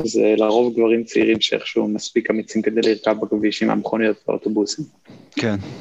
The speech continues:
Speaker 1: ולכן ברור שהיעדר תשתיות, אה,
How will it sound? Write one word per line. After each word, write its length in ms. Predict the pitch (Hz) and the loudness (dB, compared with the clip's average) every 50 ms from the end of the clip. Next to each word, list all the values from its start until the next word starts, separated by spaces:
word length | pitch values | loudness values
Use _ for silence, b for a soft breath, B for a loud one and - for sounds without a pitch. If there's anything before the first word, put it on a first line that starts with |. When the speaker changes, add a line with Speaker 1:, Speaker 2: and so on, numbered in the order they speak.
| - - | -6 -4
Speaker 1:
ולכן 880 | 107 101 101 107 113 110 110 110 - - - 214 254 254 240 202 156 127 | -4 -4 0 0 2 4 4 2 2 2 4 6 6 8 6 6 4 4
ברור 400 | 135 127 143 196 247 254 226 - | 4 4 6 6 8 6 6 4
שהיעדר 500 | - - 120 107 110 113 117 139 147 151 | 4 2 2 2 2 2 4 4 2 4
תשתיות, 400 | - 143 - - 151 151 147 147 - - | 2 0 2 4 2 2 2 0 0 0
אה, 420 | 143 135 131 127 123 123 123 120 | 2 4 6 6 6 6 4 4